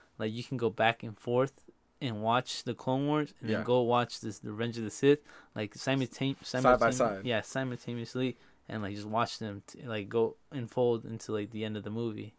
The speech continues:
Speaker 2: Yeah, and I, I've seen that video too, and it's
Speaker 1: Mm-hmm.
Speaker 2: a really great video, yo, and <laughs>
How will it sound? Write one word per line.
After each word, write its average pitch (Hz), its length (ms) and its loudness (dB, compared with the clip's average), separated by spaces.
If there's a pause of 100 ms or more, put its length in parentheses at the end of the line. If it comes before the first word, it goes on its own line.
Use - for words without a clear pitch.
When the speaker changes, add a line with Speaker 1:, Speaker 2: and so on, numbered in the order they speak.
Speaker 2:
Yeah, 117 340 2
and 110 200 0
I, 107 120 2
I've 147 120 6
seen 160 120 4
that 135 160 6
video 131 260 4
too, 139 260 2
and 110 100 0
it's 123 100 -2
Speaker 1:
Mm-hmm. 131 120 0
Speaker 2:
a 107 40 -4
really 127 200 4
great 117 200 2
video, 127 240 0
yo, 117 340 -2
and 110 380 -4 (140)
<laughs> - 140 -6